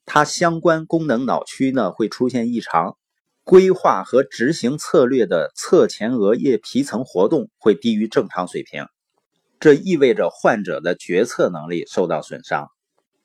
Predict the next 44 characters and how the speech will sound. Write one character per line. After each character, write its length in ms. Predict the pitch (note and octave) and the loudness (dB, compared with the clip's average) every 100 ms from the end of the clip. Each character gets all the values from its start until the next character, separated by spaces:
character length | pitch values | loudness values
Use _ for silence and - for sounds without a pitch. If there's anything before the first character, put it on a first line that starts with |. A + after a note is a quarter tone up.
| _ | _
另 180 | D#3+ C#3+ | 2 4
外 240 | D3+ A#2 | 2 2
呢， 320 | F#2+ E2 C2 | -2 -4 -6
杏 380 | - - F3+ A#2 | -8 0 0 2
仁 200 | F#2+ A#2 | -2 -2
核 300 | - F2+ F2+ | -4 -2 0
的 140 | B2 | 0
活 280 | F#2 - D#2+ | -4 -4 -4
动 220 | F2 G#2+ - | -2 -6 -8
也 160 | F2 D2 | -8 -4
会 200 | - C3 | -2 -2
低 160 | G2 | -4
于 140 | F2 F2 | -10 -8
正 180 | F#2+ D#2+ | -8 -10
常 180 | D#2+ | -12
水 160 | - C2+ | -10 -14
平， 200 | - C2 - _ | -12 -16 -18 _
导 160 | F#2+ F2 | 0 2
致 140 | A#2 | 0
患 260 | - B2 F2+ | 0 -2 -2
者 100 | D#2 | -4
无 140 | E2 | -4
法 300 | G2+ D2+ - - | -4 -6 -6 -4
正 280 | E3 G#2+ | -4 -2
确 280 | E2+ - F#2+ | -8 -4 -4
评 300 | - - D#2+ | -6 -14 -12
估 180 | F2 E2+ | -8 -8
情 300 | E2+ - F2+ | -8 -12 -10
感 220 | F2+ - | -10 -10
意 40 | E2+ | -14
义。 260 | D#2 - - _ _ _ _ _ _ _ _ | -14 -16 -20 _ _ _ _ _ _ _ _
作 180 | - E3+ | 6 6
者 200 | G#2+ D#2 | 6 -2
呢， 120 | F2 G2 | -4 -2
就 120 | A#2+ | 0
根 260 | D3+ D#3 | 0 -2
据 180 | D#3 C3 | -2 -4
这 140 | G#2+ A#2+ | -2 0
些 160 | A#2+ | 0
理 200 | A#2 E2+ | 0 -4
论 240 | C#2+ A#2+ A2 | -2 -2 0
和 120 | G2 | -2
研 280 | F#2+ D#2 G#2+ | -2 -4 0
究， 300 | C3+ C3 | 0 0